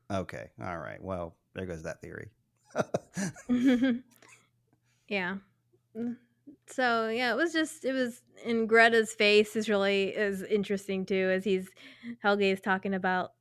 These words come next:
Speaker 2: the White Devil. She wants to kill everyone, and Greta's like,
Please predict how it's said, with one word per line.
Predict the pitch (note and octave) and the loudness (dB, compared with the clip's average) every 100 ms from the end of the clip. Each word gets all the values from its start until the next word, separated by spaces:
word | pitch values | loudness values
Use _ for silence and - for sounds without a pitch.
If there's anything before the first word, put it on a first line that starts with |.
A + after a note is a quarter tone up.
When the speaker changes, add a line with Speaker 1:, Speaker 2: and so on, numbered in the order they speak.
| - | -8
Speaker 2:
the | F#3+ | -4
White | F#3 F#3+ F#3+ G3 | -2 -2 -4 -2
Devil. | F#3 F#3 F#3 F#3 | -2 -2 -4 -4
She | - | -4
wants | F#3+ F#3+ | -4 -4
to | F#3+ | -8
kill | - F#3 | -4 -2
everyone, | F#3 F#3 F#3 F3+ F3+ F3+ F3+ | 0 0 0 2 2 0 -2
and | F3+ F#3 F#3 | -4 -4 -4
Greta's | F3+ F3+ E3+ | -4 -4 -4
like, | E3 E3+ D#3 - | -6 -6 -8 -12